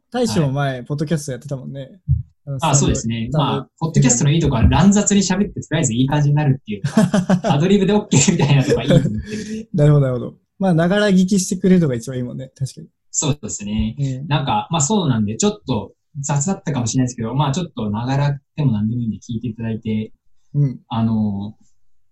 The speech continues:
Speaker 2: なんですかね、海外とか、まあ、なんか環境変えたいとかでもいいんですけど、なんかちょっとそういう気持ちがある人を聞いていただいて、まあ、だから、自分Twitterとか、なんか別に質問あったら聞いてもらってもいいんで。
Speaker 1: うん。
Speaker 2: あの、
Speaker 1: Twitterの
Speaker 2: ぜひ。
Speaker 1: アイ-、アイディーとかアカウントとか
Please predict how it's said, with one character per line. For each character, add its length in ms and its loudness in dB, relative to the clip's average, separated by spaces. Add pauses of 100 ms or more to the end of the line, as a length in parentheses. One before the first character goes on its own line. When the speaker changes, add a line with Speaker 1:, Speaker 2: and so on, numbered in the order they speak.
(120)
Speaker 2:
な 100 0
ん 40 4
で 60 0
す 80 -6
か 80 -10
ね、 100 -4
海 280 0
外 200 -6
と 100 -10
か、 240 -14
ま 100 -2
あ、 20 0
な 40 0
ん 40 -6
か 80 -8
環 260 -4
境 160 -2
変 160 -2
え 40 -4
た 120 0
い 60 -2
と 100 -2
か 100 -10
で 80 -10
も 100 -10
い 40 -4
い 40 -2
ん 80 -4
で 80 -14
す 100 -12
け 140 -20
ど、 100 -20
な 100 -2
ん 40 -2
か 60 -8
ち 100 -8
ょ 80 -6
っ 140 -16
と 200 -12 (260)
そ 220 -8
う 40 -4
い 60 -4
う 40 -8
気 120 -10
持 80 -6
ち 100 -8
が 80 -4
あ 40 -2
る 80 -8
人 120 -20
を 40 -20
聞 200 -10
い 60 -10 (100)
て 80 -12
い 60 -12
た 80 -14
だ 80 -8
い 20 -12
て、 60 -4
ま 100 4
あ、 40 0
だ 60 -2
か 80 -4
ら、 200 -10 (280)
自 60 0
分 220 2
Twitter 360 -2
と 100 0
か、 280 -8 (120)
な 100 -4
ん 40 -6
か 240 -14 (240)
別 180 -6
に 60 -2
質 160 -2
問 120 2
あ 40 -6
っ 60 -18
た 80 -14
ら 80 -8
聞 140 -10
い 20 -10
て 80 -6
も 60 -2
ら 60 -6
っ 40 -14
て 100 -10
も 60 -4
い 60 -4
い 40 -6
ん 60 -8
で。 160 -20 (460)
Speaker 1:
う 120 0
ん。 40 -4 (420)
Speaker 2:
あ 120 -10
の、 60 -6
Speaker 1:
Twitter 400 2
の 300 0
Speaker 2:
ぜ 60 -20
ひ。 40 -20 (240)
Speaker 1:
ア 80 0
イ-、 220 -2
ア 40 2
イ 100 4
デ 60 0
ィ 40 4
ー 20 -2
と 100 -4
か 240 -14
ア 80 -8
カ 120 -4
ウ 40 0
ン 40 2
ト 100 -4
と 100 -8
か 140 -16